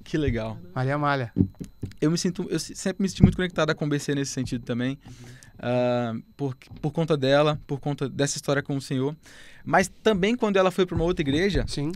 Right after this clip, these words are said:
Speaker 1: até nisso o Senhor nos conectou a com B C e ao Senhor, porque eu lembro que o
Speaker 2: Porque eu, porque
Speaker 1: o
Speaker 2: eu fui batizado pelo, por ele.
Speaker 1: Pe-, pe-, pelo pastor dela. Então, tipo,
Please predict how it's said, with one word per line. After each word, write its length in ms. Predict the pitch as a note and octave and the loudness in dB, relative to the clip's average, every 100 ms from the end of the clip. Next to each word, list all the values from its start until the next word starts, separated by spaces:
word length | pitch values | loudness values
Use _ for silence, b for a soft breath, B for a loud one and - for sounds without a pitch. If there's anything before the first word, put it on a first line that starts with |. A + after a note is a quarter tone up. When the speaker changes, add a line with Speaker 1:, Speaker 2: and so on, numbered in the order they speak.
| - | 0
Speaker 1:
até 340 | E3 - G#3 | -2 2 4
nisso 320 | A3+ G#3+ A#3 | 6 4 4
o 20 | - | 0
Senhor 200 | - G3+ | 2 0
nos 120 | G3+ | 0
conectou 680 | - G3 - - F3 G3+ C#3 - - - | -2 -4 -4 -4 2 2 0 -10 -20 -6
a 80 | D#3+ | -4
com 160 | F3 | -2
B 80 | D#3+ | 0
C 180 | D3 F3 | 0 2
e 40 | |
ao 100 | E3+ | 2
Senhor, 320 | D#3 - D#3+ F#3+ | 0 -4 -2 0
porque 200 | F3+ E3 | -2 0
eu 40 | F#3+ | 2
lembro 260 | F#3 F#3 | 4 2
que 220 | F#3 - | -2 -2
o 200 | G3 F#3+ F3+ | 0 2 2
Speaker 2:
Porque 160 | F3+ | 2
eu, 80 | F#3+ - - | 2 -2 0
porque 180 | F3+ | 4
Speaker 1:
o 20 | F#3+ | 4
Speaker 2:
eu 40 | |
fui 120 | - | 4
batizado 460 | F#3+ G#3 F#3 D#3+ F#3+ | 4 4 2 2 2
pelo, 240 | F3+ D3+ - | 2 2 2
por 200 | - D3 | 2 2
ele. 200 | C#3+ B2 | 4 4
Speaker 1:
Pe-, 260 | A#3+ A#3+ - - | 10 10 10 0
pe-, 100 | G#3+ | -2
pelo 200 | G#3 A3+ | 8 10
pastor 380 | A3+ A3 - B3 | 10 8 10 8
dela. 440 | F#3+ F#3+ A#3+ F#3 | 12 12 12 12
Então, 300 | D#3+ F3+ A3+ | 12 8 4
tipo, 380 | A#3+ B3+ B3 D#3+ | 4 4 2 0